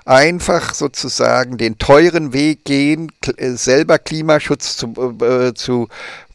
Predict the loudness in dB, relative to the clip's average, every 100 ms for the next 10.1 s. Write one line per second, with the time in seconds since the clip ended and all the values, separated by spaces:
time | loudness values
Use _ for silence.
0 | 2 4 4 2 -4 -6 -4 -2 0 0
1 | 0 -2 0 0 0 -6 -6 -2 2 2
2 | 2 0 0 0 0 -2 -12 -18 -10 -4
3 | 4 4 4 2 0 0 -2 0 0 -2
4 | 0 -2 2 4 4 2 -4 -2 2 4
5 | 4 2 -2 4 4 4 -2 -2 -2 -2
6 | -4 0 4 4 4 0 -4 -6 -6 -8
7 | -2 2 2 0 -12 -20 -20 0 0 2
8 | 6 6 6 0 0 2 4 4 2 -2
9 | -8 -6 -4 -4 -6 -8 0 2 2 0
10 | -6